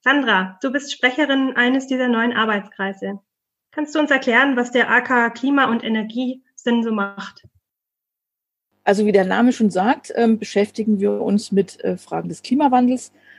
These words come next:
Speaker 2: und setzen dabei einen besonderen Fokus auf die Energiewende und was eben die Stadt dazu beitragen kann. Und natürlich auch im Allgemeinen. Und dabei geht es, äh, um Themen wie zum Beispiel,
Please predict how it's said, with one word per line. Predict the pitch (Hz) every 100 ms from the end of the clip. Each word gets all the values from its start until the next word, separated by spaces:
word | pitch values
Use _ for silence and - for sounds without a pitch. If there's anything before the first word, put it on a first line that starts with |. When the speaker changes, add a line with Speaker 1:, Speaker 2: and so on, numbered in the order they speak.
| _
Speaker 2:
und | - 190
setzen | 190 202 - 196
dabei | 190 185 185 185
einen | - 190
besonderen | 180 170 233 220 214 208 214
Fokus | - - 226 233 226 - -
auf | 190
die | - 196 196 190
Energiewende | 190 185 175 208 202 190 202 196 190 190
und | - 180 185 - _ _ _ _ _ _ _ _
was | 185 -
eben | 202 196
die | 190
Stadt | - 196
dazu | 196 - 190 180 185 -
beitragen | 175 170 170 165 165
kann. | - 160 160 _ _ _ _ _ _ _ _ _ _ _ _ _ _
Und | - 175
natürlich | 165 160 170 -
auch | 165
im | 180
Allgemeinen. | - 165 170 175 175
Und | 170
dabei | 185 180 196
geht | 208 214
es, | 202 -
äh, | - 190
um | - 190
Themen | - 220 220 208 190
wie | 196
zum | -
Beispiel, | 185 185 - 190 190 185